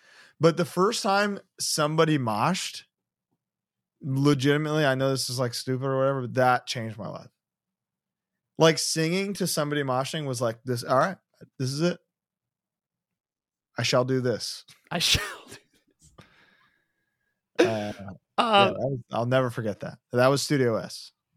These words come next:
Speaker 2: Can I ask your opinion on a mosh-related thing?
Speaker 1: <laughs> Always. I'd be mad if you didn't. <laughs>
Speaker 2: So,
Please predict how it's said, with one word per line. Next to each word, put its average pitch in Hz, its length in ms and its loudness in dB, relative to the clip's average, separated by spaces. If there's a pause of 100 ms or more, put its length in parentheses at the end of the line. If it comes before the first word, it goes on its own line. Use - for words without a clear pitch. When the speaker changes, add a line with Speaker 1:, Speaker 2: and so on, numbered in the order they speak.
(240)
Speaker 2:
Can - 200 -2
I 196 240 6
ask 160 760 2 (200)
your 147 540 -2
opinion 120 920 -4 (240)
on 123 200 -2
a 117 100 -6
mosh-related 117 1120 -4
thing? 104 320 -10 (540)
Speaker 1:
<laughs> - 460 -12
Always. - 640 -6 (1500)
I'd 131 140 4
be 135 80 4
mad 123 320 4
if 110 80 -6
you 117 80 -6
didn't. - 400 -10 (240)
<laughs> - 160 0 (1600)
Speaker 2:
So, 175 680 0